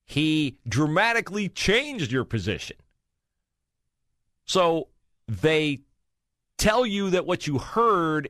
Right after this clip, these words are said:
is not what you really heard. This is what you should have heard, even if you didn't hear it. So, of course, today, before he got on a plane to fly back, Joe Biden was asked again because,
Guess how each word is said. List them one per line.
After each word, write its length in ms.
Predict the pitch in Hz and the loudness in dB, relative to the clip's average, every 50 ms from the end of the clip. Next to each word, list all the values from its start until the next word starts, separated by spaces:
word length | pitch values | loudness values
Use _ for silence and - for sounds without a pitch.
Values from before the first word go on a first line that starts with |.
| _ | _
is 120 | - 143 123 | -4 -2 -2
not 140 | 160 156 - | -2 -2 -4
what 140 | - - | -4 -4
you 80 | 135 139 | -4 -4
really 380 | 127 139 147 123 123 113 98 - - _ | -2 -2 -2 -2 -4 -6 -6 -8 -6 _
heard. 680 | - 202 233 226 202 180 160 151 143 143 147 143 143 135 _ _ _ _ _ _ _ _ _ _ _ _ _ _ _ _ _ _ _ _ _ _ _ _ _ _ _ _ _ _ _ _ _ - | 2 2 4 4 4 4 4 4 4 2 0 -2 -4 -10 _ _ _ _ _ _ _ _ _ _ _ _ _ _ _ _ _ _ _ _ _ _ _ _ _ _ _ _ _ _ _ _ _ 0
This 180 | 175 202 - | 0 2 2
is 120 | 202 170 170 | 0 0 0
what 180 | 180 - - | 0 0 0
you 80 | 165 160 | -2 -4
should 240 | - - 160 147 110 | -2 -2 0 0 0
have 100 | 104 - | -2 -6
heard, 260 | - - - - _ _ _ | -10 -16 -16 -20 _ _ _
even 240 | - 196 196 202 185 | -2 0 0 0 0
if 80 | - 135 | -2 -2
you 60 | 156 | -4
didn't 240 | 139 139 - 110 - | -6 -6 -10 -12 -12
hear 240 | - - 104 76 | -10 -10 -10 -10
it. 280 | - - - - - - _ _ _ _ _ _ _ _ _ _ _ _ _ _ _ _ _ _ _ _ _ _ _ _ _ _ _ _ _ _ | -10 -14 -18 -20 -20 -20 _ _ _ _ _ _ _ _ _ _ _ _ _ _ _ _ _ _ _ _ _ _ _ _ _ _ _ _ _ _
So, 140 | - - 143 | -4 -2 -2
of 100 | 120 - | -2 -2
course, 220 | - 117 104 - | -2 -4 -4 -4
today, 240 | - 101 107 101 95 | -6 -4 -2 -2 -2
before 280 | 87 82 - 95 90 85 | -2 -4 -4 -4 -4 -4
he 180 | 90 82 71 - | -4 -6 -8 -6
got 160 | - 110 110 107 | -4 -2 -2 0
on 60 | 101 | -2
a 60 | 92 | -4
plane 260 | - - 101 95 90 | -6 -6 -6 -6 -6
to 60 | 82 | -6
fly 360 | - - - 123 120 113 104 95 | -8 -8 -4 0 0 0 0 -2
back, 520 | 78 - 113 95 87 82 - - - - - _ _ _ _ _ _ _ _ _ _ _ _ | -4 -4 -4 -4 -4 -4 -6 -10 -14 -16 -18 _ _ _ _ _ _ _ _ _ _ _ _
Joe 180 | - 113 113 107 | -4 -2 -2 0
Biden 280 | 90 113 113 110 110 | 0 0 0 0 0
was 120 | 110 101 92 | -2 -2 0
asked 300 | 113 95 101 101 - - | 0 0 -2 -4 -6 -6
again 580 | 107 85 156 180 170 160 151 147 143 143 131 - _ _ _ _ _ _ _ _ _ _ _ _ _ _ _ _ _ _ _ _ _ | -2 0 2 2 2 2 0 0 -2 -4 -8 -10 _ _ _ _ _ _ _ _ _ _ _ _ _ _ _ _ _ _ _ _ _
because, 680 | - 104 - - 113 117 113 107 104 92 - - - | -10 -6 -2 0 2 2 2 0 -2 -4 -6 -10 -12